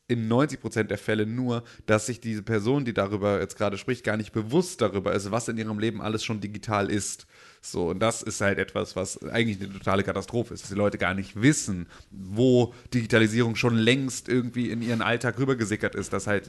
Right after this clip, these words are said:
sie sich jetzt nicht mehr, ähm, dass sie sich keine Gedanken machen müssen darüber,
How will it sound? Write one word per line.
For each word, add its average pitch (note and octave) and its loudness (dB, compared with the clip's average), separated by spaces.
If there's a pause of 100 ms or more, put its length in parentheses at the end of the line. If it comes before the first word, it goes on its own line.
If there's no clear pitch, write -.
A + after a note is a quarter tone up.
sie G#2+ -2
sich G#2 -2
jetzt G#2+ -4
nicht B2+ -2
mehr, G#2+ 0 (340)
ähm, G#2 2
dass G2+ -2
sie - -12
sich G2+ -12
keine A2+ 0
Gedanken G#2+ -4
machen G#2+ -2
müssen G#2 -4
darüber, G2+ 0